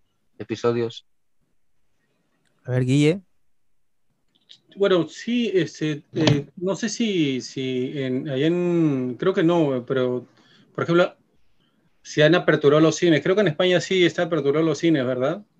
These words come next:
Speaker 3: Eh, en México está aperturado los
Speaker 1: Bueno.
Speaker 3: cines. No sé si en España.
Speaker 1: Aún, aún, aún no.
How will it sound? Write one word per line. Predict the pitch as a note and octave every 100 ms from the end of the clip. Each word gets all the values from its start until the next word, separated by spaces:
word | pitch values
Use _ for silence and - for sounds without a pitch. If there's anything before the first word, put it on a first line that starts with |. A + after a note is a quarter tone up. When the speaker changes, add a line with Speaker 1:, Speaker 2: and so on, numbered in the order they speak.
| _ _ _ _
Speaker 3:
Eh, | E3 C3+ B2+ B2+ B2+ C3+
en | C3+
México | E3 F#3
está | D3+ D#3
aperturado | C#3+ C#3 C#3 C#3
los | -
Speaker 1:
Bueno. | D3+ D#3 D#3
Speaker 3:
cines. | D3+ - _ _ _ _ _ _ _ _ _ _ _ -
No | D#3
sé | D#3+
si | -
en | D#3
España. | C#3 - D3 C3 C3
Speaker 1:
Aún, | - _ - _ - - _ _ _ -
aún, | A#2+ C3 B2+ A#2+ B2
aún | A#2 B2+ B2+
no. | G#2+ F#2+